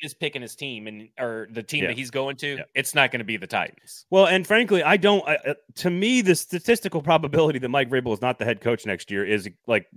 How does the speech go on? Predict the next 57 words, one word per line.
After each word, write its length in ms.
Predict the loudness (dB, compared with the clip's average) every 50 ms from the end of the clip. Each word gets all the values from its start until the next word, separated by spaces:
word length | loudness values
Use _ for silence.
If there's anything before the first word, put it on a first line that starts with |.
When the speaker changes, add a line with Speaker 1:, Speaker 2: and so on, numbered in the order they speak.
| -20 _
Speaker 2:
less 320 | -10 -6 -2 -2 -2 -2 -2
than 280 | -2 -2 -2 -2 -4 -10 -10
two 140 | -8 -8 -6
percent. 480 | -4 -6 -4 -2 -2 -2 -2 -2 -6
Like, 140 | -6 -2 0
I, 100 | 0 0 0
to 140 | -2 -4
me, 140 | -2 0 2 2
it's 120 | 2 2
an 100 | 0 -2
extremely 680 | -2 -4 -6 -10 -12 -8 -6 -4 -4 -2 0 0 0
low 200 | 2 2 2 2
number. 280 | 2 2 0 0 0 -2
Maybe 220 | 0 2 4 4 4
I'm 140 | 4 2
being 220 | 0 0 0 0 2
naive, 460 | 2 2 2 2 2 2 0 0 -2 _ _ _ _ _ _ _ _ _ 0
but 100 | 2 4
it's 160 | 4 4 2
an 80 | 2 0
extremely 540 | 0 -2 -6 -4 -2 0 2 2 2 2 2
low 200 | 4 4 4 4
number. 360 | 4 2 2 2 2 2 2
There's 200 | 2 0 0 2
not 220 | 4 6 6 6
anybody 320 | 6 4 4 4 4 4 4
out 160 | 4 4 2
there 140 | 0 0 0
that's 160 | 0 2 2
automatically 520 | 2 2 2 2 2 2 2 0 -2 -2
better, 360 | -2 0 0 0 0 -2 -4 -6 _ _ _ _ _ -8
again, 240 | -4 -2 0 0 0
except 340 | 0 -2 -2 -2 -2 -2
for 100 | -2 -2
maybe 260 | 0 0 0 0 -2 -2
Sean 220 | -4 -4 -6 -4
Payton. 380 | -4 -4 -4 -4 -6 -10 -14 -16 _ _ _ _ _ _ _
I, 140 | 2 2 2 2 0 -4 _ _ _ _ _
th-, 140 | -20 -20 -16 -8
you've 220 | -4 0 4 6
already 260 | 8 8 8 6 4
made 320 | 4 6 6 6 6 4 2
the 80 | 2
big 240 | 4 4 2 4 2
move, 280 | 2 0 0 0 -2 -2
guys. 360 | -2 0 2 2 2 2 2
Like, 180 | 0 -2 -2
you've 160 | -4 -6 -4 -2
made 300 | 0 2 2 2 2 2
the 80 | 0
big 240 | 2 4 2 2 2
move 320 | 2 4 4 4 4 2
to 100 | 0 -8
shake 280 | -4 0 0 0 2 0
it 80 | 0 2
all 260 | 2 2 4 4 6
up. 320 | 6 6 6 4 0 _